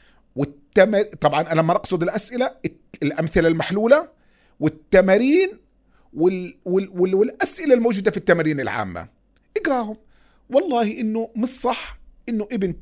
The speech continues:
توجيهي علمي وبده يطلع السنة الجاية دكتور، مهندس، محامي، إشي كبير في المجتمع،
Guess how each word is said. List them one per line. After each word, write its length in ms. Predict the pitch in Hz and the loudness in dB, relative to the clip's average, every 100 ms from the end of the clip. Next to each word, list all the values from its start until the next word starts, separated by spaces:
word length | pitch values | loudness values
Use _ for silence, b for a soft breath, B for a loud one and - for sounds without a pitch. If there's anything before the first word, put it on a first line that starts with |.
| - | -2
توجيهي 720 | 190 180 156 202 240 247 381 b b - | 0 0 -4 -4 -2 -2 -4 b b -6
علمي 520 | 156 233 233 262 359 - | 2 4 4 0 -2 -8
وبده 240 | 160 165 | -6 0
يطلع 360 | 202 208 165 165 | 0 0 -6 -6
السنة 460 | - 160 160 - 170 | -8 -10 -6 -4 -2
الجاية 200 | 156 165 | 0 0
دكتور، 580 | 143 - - 214 233 226 | 0 -4 2 6 6 4
مهندس، 560 | 156 175 226 226 - | -2 -4 -4 -6 -8
محامي، 420 | 185 - 220 233 220 | -8 -4 -2 -2 -4
إشي 200 | 226 208 | -12 -12
كبير 240 | 208 240 | -8 -8
في 80 | 226 | -6
المجتمع، 540 | 208 196 240 269 233 | -6 -4 -4 -4 -6